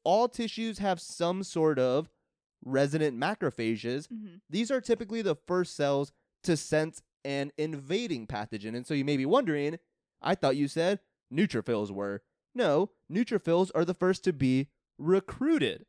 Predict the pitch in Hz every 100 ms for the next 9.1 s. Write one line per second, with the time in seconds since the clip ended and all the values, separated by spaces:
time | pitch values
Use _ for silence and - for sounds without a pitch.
0 | _ 247 220 247 254 190 170 175 196 220
1 | 208 226 196 196 285 269 240 240 214 190
2 | 156 139 170 185 190 165 165 156 120 196
3 | 202 117 110 196 269 254 240 196 139 101
4 | 117 101 62 - _ _ _ _ - 147
5 | 165 185 170 190 220 220 190 208 185 -
6 | 190 185 156 180 202 175 185 170 156 175
7 | - 156 - 147 151 131 120 - _ _
8 | _ 190 190 185 165 131 - 175 170 -
9 | -